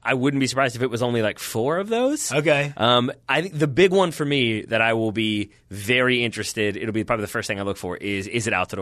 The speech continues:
Speaker 1: or is it Zardes?
Speaker 2: Yeah, 'cause then we'll know whether Altidore
Speaker 1: Yep.
Speaker 2: fit or not,
Speaker 1: Mm-hmm.
Speaker 2: right? Um, okay. Whomever it is,
Speaker 1: Yeah.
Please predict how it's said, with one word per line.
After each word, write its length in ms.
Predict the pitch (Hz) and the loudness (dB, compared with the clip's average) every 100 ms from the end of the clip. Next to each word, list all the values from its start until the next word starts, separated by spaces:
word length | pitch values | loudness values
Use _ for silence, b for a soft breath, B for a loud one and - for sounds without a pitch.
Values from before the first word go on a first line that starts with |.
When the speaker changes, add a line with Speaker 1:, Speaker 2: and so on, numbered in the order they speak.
| 87 | -6
Speaker 1:
or 160 | 76 95 | -4 -4
is 120 | 90 | -4
it 80 | 85 | -8
Zardes? 300 | 87 78 73 | -8 -8 -4
Speaker 2:
Yeah, 200 | 139 131 | -2 -2
'cause 140 | 131 | -2
then 100 | 165 | -2
we'll 80 | 160 | 0
know 180 | 156 156 | 2 2
whether 180 | 151 143 | 2 2
Altidore 320 | 143 - 92 | 0 0 0
Speaker 1:
Yep. 140 | 104 139 | 2 0
Speaker 2:
fit 40 | |
or 80 | 127 | -4
not, 140 | 107 107 | -6 -2
Speaker 1:
Mm-hmm. 220 | 120 170 | 0 0
Speaker 2:
right? 220 | 131 139 - | -4 -8 -10
Um, 300 | 147 139 131 - | -4 -2 -2 -2
okay. 360 | 190 160 101 b b b b b _ | 2 0 -2 b b b b b _
Whomever 540 | - 220 202 214 208 156 | -2 0 2 4 2 2
it 200 | 175 165 | -4 -6
is, 300 | 120 98 101 | -8 -8 -4
Speaker 1:
Yeah. 160 | 110 | -4